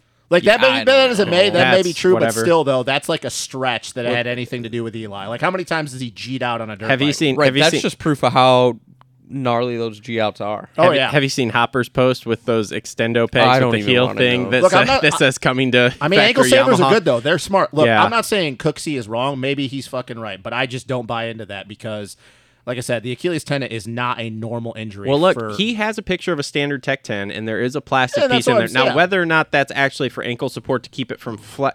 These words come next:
Speaker 3: to keep your foot from flexing backwards
Speaker 1: Mm.
Speaker 3: that, that far, who knows? And it's definitely not on Eli's boots.
Speaker 1: Yeah.
Speaker 2: Hey, this
Speaker 3: So
Speaker 2: sounds like a plug, but you know what boot does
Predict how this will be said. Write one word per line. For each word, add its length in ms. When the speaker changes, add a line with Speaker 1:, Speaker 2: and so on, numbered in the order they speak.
Speaker 3:
to 100
keep 220
your 80
foot 240
from 160
flexing 560
backwards 720
Speaker 1:
Mm. 20
Speaker 3:
that, 240
that 240
far, 340
who 160
knows? 340
And 100
it's 140
definitely 400
not 280
on 220
Eli's 400
boots. 480
Speaker 1:
Yeah. 160
Speaker 2:
Hey, 140
this 100
Speaker 3:
So 100
Speaker 2:
sounds 180
like 140
a 40
plug, 460
but 160
you 100
know 120
what 240
boot 380
does 540